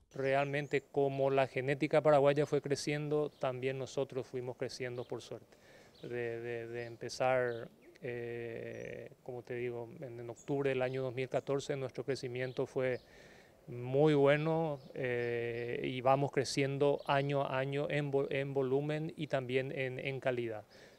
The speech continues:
También la, la, la compañía nuestra, digamos, eh, estamos con, con vet S A, que es la parte de todos los insumos, eh, para la inseminación artificial, teniendo así la representación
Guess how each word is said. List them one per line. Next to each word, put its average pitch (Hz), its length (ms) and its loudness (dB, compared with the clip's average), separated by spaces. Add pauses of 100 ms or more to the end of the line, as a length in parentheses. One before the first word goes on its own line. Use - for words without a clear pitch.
(120)
También 135 560 -2
la, 127 320 0
la, 117 480 -4
la 120 200 -6
compañía 127 520 -4
nuestra, 131 360 0
digamos, 127 520 -2
eh, 123 340 -4
estamos 123 420 -4
con, 123 300 -4
con 120 240 -4
vet 131 200 -2
S 135 260 -4
A, 143 120 2
que 127 220 -2
es 117 60 -4
la 120 140 -2
parte 120 440 -4
de 120 340 -4
todos 131 280 0
los 127 120 0
insumos, 143 580 -2 (600)
eh, 120 1000 -2 (420)
para 127 220 6
la 127 100 4
inseminación 131 600 -2
artificial, 143 600 0
teniendo 127 340 0
así 123 200 -2
la 127 120 4
representación 127 960 -4